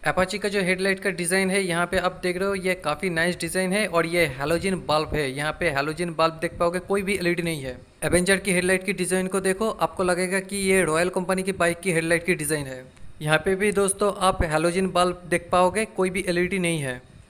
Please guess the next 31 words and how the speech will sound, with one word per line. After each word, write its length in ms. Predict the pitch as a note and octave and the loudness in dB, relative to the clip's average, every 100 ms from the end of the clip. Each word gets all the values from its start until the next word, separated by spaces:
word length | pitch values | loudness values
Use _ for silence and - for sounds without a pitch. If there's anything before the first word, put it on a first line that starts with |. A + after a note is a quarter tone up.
| - | -4
Apache 280 | D#3+ F#3 G3 | 0 0 0
की 80 | G3 | -2
जो 120 | F#3+ | -2
सामने 260 | F#3+ F#3 F#3+ | -2 -2 -2
की 100 | F#3+ | -2
suspension 520 | F#3+ F3+ F#3 F#3+ F#3 | -4 -2 -2 0 2
है 120 | G3 | 2
यहाँ 220 | F#3 F3+ F3+ | 2 0 0
पे 140 | G3 | 0
आप 220 | F#3+ F#3 - | 0 -2 -2
telescopic 540 | F#3 F#3 - F#3+ G3 - - | 0 0 0 0 -2 -4 2
fork 260 | F3+ F#3 F#3 | 4 4 2
with 200 | F#3 F#3 | -4 -4
hydraulic 520 | - E3 E3 F#3 F#3+ F3 | 2 2 4 2 0 2
damper 260 | E3 D#3+ F3 | 2 2 -2
suspension 520 | - E3 - E3+ F#3+ | -2 -6 -4 -4 0
आप 60 | F3 | 0
देख 180 | E3+ E3+ | 0 0
पाओगे। 300 | F#3 F3+ G3 C#4+ - - | 4 4 2 -6 -10 -4
Avenger 380 | D#3+ F#3 G3 G3+ | 2 4 6 2
की 140 | G3 | 2
जो 100 | G3 | -4
सामने 280 | F#3+ F#3 F#3+ | -2 0 -2
की 100 | F#3+ | -4
suspension 520 | F#3 F3+ G3 F3+ F#3 | -4 -4 -2 -2 2
है 100 | G3+ G3 | 2 2
यहाँ 220 | F3+ F3+ | 2 2
पे 120 | F#3 | 0
आप 220 | F#3 F#3 - | -2 -2 -2
telescopic 560 | F#3+ F3 G3 F#3 F#3+ | -2 0 -2 -2 -4
with 240 | F#3 F#3+ | -2 -2